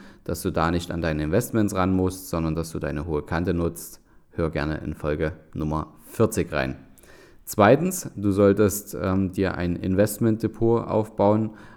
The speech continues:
was zu deinem Anlagehorizont passt und deinem Risikoprofil entspricht. Das kannst du A, mit einer Einmalanlage auch besparen oder eben auch,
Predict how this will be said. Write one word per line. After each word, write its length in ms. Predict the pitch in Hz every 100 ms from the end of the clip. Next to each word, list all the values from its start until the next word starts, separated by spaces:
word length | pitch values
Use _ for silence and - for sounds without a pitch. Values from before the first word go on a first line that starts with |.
| -
was 360 | 92 92 - -
zu 120 | 101
deinem 320 | 90 80 62
Anlagehorizont 880 | 95 123 123 120 110 110 113 101 98
passt 440 | 95 95 - -
und 240 | 90 87 82
deinem 280 | 76 76
Risikoprofil 800 | 73 90 87 92 - 80 - 78
entspricht. 600 | 64 67 - 90 87 - - - _ - _ - _ _ _ _ - _
Das 260 | 82 87 -
kannst 360 | 101 110 113
du 380 | 123 123 123 - - -
A, 340 | 87 107 120
mit 220 | - 87 -
einer 360 | 85 82 - -
Einmalanlage 840 | - 98 139 127 120 120 113 120 -
auch 180 | 107
besparen 560 | - 110 - 101 107 104 - - -
oder 260 | 104 107
eben 520 | 98 101 107 101 - - -
auch, 300 | 92 98